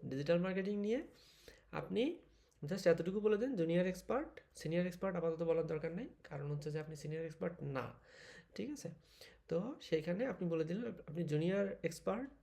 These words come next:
তো যখন আপনি বলবেন জুনিয়র এক্সপার্ট, সাথে সাথে ওই মানুষটার বা যারা আপনি মেইল দিচ্ছেন তার আপনার প্রতি এক্সপেকটেশনটা থাকবে একটু ছোট পরিসরে, যে না আপনি একজন, উম, মানে খুব বড় লেভেলের, হনু লেভেলের কিছু না,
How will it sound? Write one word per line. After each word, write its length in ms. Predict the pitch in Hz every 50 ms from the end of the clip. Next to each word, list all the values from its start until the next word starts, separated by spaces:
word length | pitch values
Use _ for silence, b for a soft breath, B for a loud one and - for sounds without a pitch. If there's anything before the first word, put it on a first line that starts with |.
| _ -
তো 80 | 151
যখন 300 | 147 156 151 147 160 196
আপনি 200 | 214 208 226 220
বলবেন 240 | 214 214 208 220 185
জুনিয়র 300 | 165 170 175 202 214 196
এক্সপার্ট, 360 | 180 175 - - 190 220 -
সাথে 220 | - 170 170 180 175
সাথে 400 | - 196 185 - 233 277 330 B B B B B B B B -
ওই 140 | 170 180 202
মানুষটার 600 | 196 190 180 180 175 175 - - 190 202 262 294
বা 180 | 254 180 165 165
যারা 220 | 156 156 151 160
আপনি 180 | 175 170 190 170
মেইল 220 | 160 165 175 185
দিচ্ছেন 320 | 185 180 180 - 220 233 240
তার 280 | - - 165 165 170
আপনার 340 | 175 170 175 180 180 185 185
প্রতি 340 | 180 180 175 175 220 262 - - - - _ _ _ _ _ _ _ _ _ _ _ _ _ _ _ _ - -
এক্সপেকটেশনটা 920 | 175 180 175 175 - - 220 208 - - 233 220 - 226 208 180 - 226 294 - B B B B B B B B B -
থাকবে 460 | - 190 185 185 185 226 285 370 480 - - -
একটু 220 | 180 175 - 269
ছোট 220 | - - - 202 208
পরিসরে, 560 | 196 170 165 156 135 139 131 120 117 117 120
যে 180 | 131 147 160 156
না 100 | 160 151
আপনি 320 | 139 139 139 - 165 160
একজন, 360 | 160 151 143 143 170 160 - - - - -
উম, 420 | 98 - - - _ _ - 95 - - - - - - - -
মানে 240 | 135 139 139 143 143
খুব 260 | 147 - 160 147 135 131
বড় 220 | 143 143 151 160
লেভেলের, 400 | 160 165 165 175 180 180 180 160
হনু 240 | 127 135 156 185 202
লেভেলের 320 | 196 185 175 190 202 196
কিছু 260 | 196 202 180 - 202
না, 140 | 202 240 311